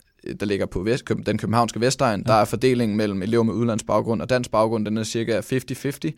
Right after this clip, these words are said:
Speaker 1: øh, som det er i dag. Øhm, når man så snakker med rektoren fra Hvidovre Gymnasium, så fortæller hun, at i det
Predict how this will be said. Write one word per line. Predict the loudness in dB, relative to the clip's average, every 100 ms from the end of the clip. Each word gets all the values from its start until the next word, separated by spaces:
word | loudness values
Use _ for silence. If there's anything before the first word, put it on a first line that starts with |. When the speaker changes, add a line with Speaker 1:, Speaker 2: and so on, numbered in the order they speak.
| -14 -20 -20 -20 _
Speaker 1:
øh, | 0 2
som | 2 0
det | 0
er | 0
i | 2
dag. | 2 2 0 -14 _ _ _ 0
Øhm, | 0
når | 0 -6 -8
man | -6
så | -6
snakker | 0 2 2
med | 0
rektoren | 2 0 0 -4 -4
fra | -4
Hvidovre | 0 0 0
Gymnasium, | -2 -4 -6
så | -10
fortæller | -8 -2 0 0
hun, | -2 -2
at | -2 -2
i | -6
det | 0